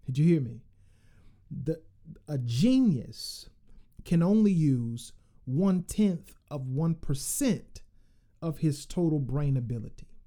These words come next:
But Adam, in his creation state, in his sinless state, could use one hundred percent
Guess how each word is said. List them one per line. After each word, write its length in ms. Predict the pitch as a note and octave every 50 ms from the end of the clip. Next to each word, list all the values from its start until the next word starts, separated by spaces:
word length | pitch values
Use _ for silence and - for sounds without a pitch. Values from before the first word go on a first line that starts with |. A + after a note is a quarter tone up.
| - _ - - - _ _ - - - - -
But 160 | C#3+ C3+ - - - -
Adam, 600 | G#3 G#3+ A3 A3+ A3+ F#3 C#3 A2+ - E3 D#3+ - - - - - - - - -
in 140 | F#3+ F#3 E3+
his 200 | D#3+ F3 E3 -
creation 680 | - - D#3+ D#3 D#3 F#3 A3 A#3 G#3+ - G3+ F3 D#3
state, 460 | - - - - A#2+ A2+ B2 C3 - - - - - _ _ _ _ -
in 120 | D#3 D#3
his 280 | C#3+ C3 D3+ C#3+ C#3 -
sinless 680 | - - - - - A#3+ B3 B3 A#3 G#3+ F#3 E3 - -
state, 420 | - - - B2+ A#2 A#2+ - - _ - - _ _ _ _ _ - -
could 180 | - G3 F3
use 520 | D#3+ D3 D#3 F3+ F#3+ F3+ F3 F3 E3 - - -
one 500 | C3 B2+ C3+ D3 G3 G#3+ A3+ A3+ A3 G#3
hundred 580 | - - - G3+ G#3+ G#3 F#3 G3+ F#3 - -
percent 920 | - - - - - - - - - - G#3 G3 D#3+ B2 - - - -